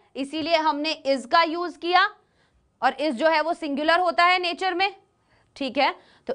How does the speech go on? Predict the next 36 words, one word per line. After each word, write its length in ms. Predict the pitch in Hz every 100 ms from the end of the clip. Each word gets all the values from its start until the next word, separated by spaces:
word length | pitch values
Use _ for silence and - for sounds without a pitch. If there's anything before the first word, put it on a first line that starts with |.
| -
एक 240 | 254 339
लाइन 280 | 339 285 311
वापस 320 | 269 240 269
से 100 | -
रिपीट 300 | 269 226 226
कर 140 | - 262
रही 100 | 254
हूँ, 140 | 285
ध्यान 360 | 226 254 269 302
से 160 | 330
सुनना। 460 | 320 302 277 302 359 _ _ _ -
कोई 300 | 302 320 403
भी 160 | 392 403
सेंटेंस 640 | 403 294 262 262 262 254
में 200 | 254 175 180 -
जब 360 | 180 277 330 302
आप 360 | 262 220 170 _ _ _ -
ये 240 | 196 254 330
वाले 240 | 359 370
प्रोनाउन 480 | 359 330 311 311 294
यूज़ 200 | 302 -
करते 260 | 285 - 349
हो 60 |
जो 120 | 294 440
दोनों 360 | 285 285 370 440
कैटेगरी 480 | 370 339 269 294
में 100 | 302
आते 340 | 294 220 214 208
हैं, 180 | 160 -
सिंगुलर 540 | - 240 220 240 277 311
में 220 | 339 269
भी 180 | 359 453 - - -
और 160 | 311 403
प्लूरल 500 | - 320 349 392 415
में 180 | 370 262
भी, 200 | 220 185